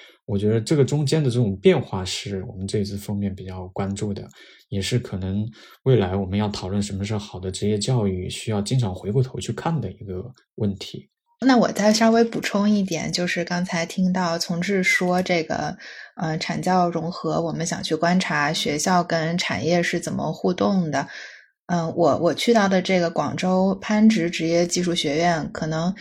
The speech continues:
Speaker 2: 嗯，它跟铁路呀，或者是民政系统办的这种学校还不太一样。它是一个相对来说比较年轻的学校，有一些学校可能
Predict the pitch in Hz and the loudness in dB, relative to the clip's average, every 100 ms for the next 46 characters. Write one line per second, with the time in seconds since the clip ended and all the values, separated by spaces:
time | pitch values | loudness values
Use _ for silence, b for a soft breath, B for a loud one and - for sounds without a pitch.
0 | B B B 165 170 170 - 208 202 202 | B B B -4 -2 -2 -2 -2 0 0
1 | 202 202 214 170 - 214 208 180 160 175 | 2 0 -2 -4 2 4 4 2 0 -4
2 | 170 139 - - 170 165 160 180 233 208 | -4 -4 -4 -2 -2 -2 -4 2 4 4
3 | 180 - 190 170 - - 175 165 156 151 | 2 0 -4 -4 -8 -4 -2 -2 -4 -2
4 | 160 - - - - 170 160 160 170 - | -2 -2 -6 -6 -4 -2 -2 -4 -4 -6
5 | - 190 170 202 226 175 B B B B | -2 -2 0 2 2 -2 B B B B
6 | - - 214 220 220 233 202 190 254 226 | -8 -2 4 4 4 4 4 4 6 6
7 | 220 240 247 202 196 202 185 202 180 185 | 6 6 6 6 4 4 2 2 2 0
8 | - 262 247 165 165 156 - _ 156 180 | 4 4 4 2 -4 -6 -8 _ -2 -2
9 | 196 196 180 190 185 170 170 | -2 -2 0 0 0 -2 0